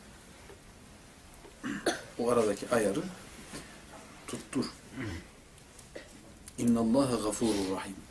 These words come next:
Allah çok gafurdur, bağışlayıcıdır, rahimdir,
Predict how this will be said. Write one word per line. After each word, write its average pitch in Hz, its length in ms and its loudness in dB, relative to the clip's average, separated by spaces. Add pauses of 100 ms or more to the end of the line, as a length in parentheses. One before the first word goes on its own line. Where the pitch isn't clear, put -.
(180)
Allah 113 300 0
çok - 240 0
gafurdur, 101 580 0 (460)
bağışlayıcıdır, 117 840 0 (1400)
rahimdir, 104 640 -2